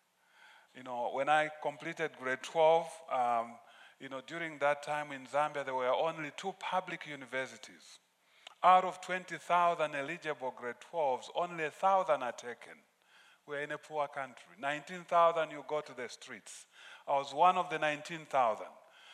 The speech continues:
My father heard and said, "You know, your son has completed school and he's not going to university." He wasn't picked. So he came from the village. He says,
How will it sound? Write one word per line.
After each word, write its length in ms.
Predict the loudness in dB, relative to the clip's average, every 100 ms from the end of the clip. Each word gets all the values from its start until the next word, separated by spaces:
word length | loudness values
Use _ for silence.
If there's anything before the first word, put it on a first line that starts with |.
| -20 -12
My 140 | -10
father 420 | 4 6 8 6 4
heard 320 | 2 0 0
and 180 | -2 -2
said, 300 | -2 0 -2 -10 -20 -20 -20 -20 -14
"You 120 | -6
know, 100 | -2
your 160 | -2
son 240 | 2 4 4
has 180 | 2 0
completed 560 | -6 -6 -8 -4 -4
school 340 | -6 -8 0 2
and 140 | 0
he's 160 | -8 -8
not 240 | -8 -6
going 280 | -4 -4 -6
to 160 | -12 -12
university." 480 | -12 -8 -10 -6
He 60 | -2
wasn't 380 | -2 -2 -12 -10
picked. 400 | -10 -10 -16 -20 _ _ _ _ _ _ _ _ _ _ -20 -20 -20 -16
So 160 | -8 -8
he 100 | -6
came 280 | -4 -4 -2
from 220 | -6 -4
the 80 | -6
village. 400 | -4 -2 -2 -4
He 80 |
says, 320 | -6 -4 -4